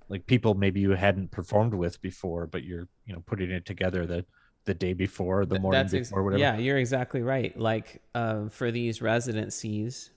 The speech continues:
Speaker 2: uh, essentially the way it works is me and Drew and Madeline, our vocalist, Madeline
Speaker 1: Right.
Speaker 2: McQueen, we sort of, we, we're sort of like, that's the band. And then we have,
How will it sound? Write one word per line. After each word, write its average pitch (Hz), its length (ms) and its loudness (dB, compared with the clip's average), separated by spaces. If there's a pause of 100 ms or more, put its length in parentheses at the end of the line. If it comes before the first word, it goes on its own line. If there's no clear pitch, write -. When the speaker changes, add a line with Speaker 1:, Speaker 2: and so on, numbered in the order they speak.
(440)
Speaker 2:
uh, 107 60 -2
essentially 156 520 2
the 127 100 2
way 123 140 4
it 110 100 0
works 117 240 0
is 107 140 -4
me 127 220 0
and 110 140 0
Drew 107 540 0 (120)
and 107 180 0
Madeline, 104 540 2
our 98 160 0
vocalist, 98 640 -2
Madeline 95 560 -2
Speaker 1:
Right. 104 180 0
Speaker 2:
McQueen, 95 280 -4 (540)
we - 100 0
sort 131 260 2
of, 110 200 -2
we, 117 180 -4
we're 113 220 -4
sort 117 260 -4
of 104 160 -2
like, 101 340 -4 (480)
that's 143 320 -2
the 117 100 0
band. 92 480 -4 (300)
And 113 140 -4
then 110 340 -4
we 110 220 -6
have, 98 600 -6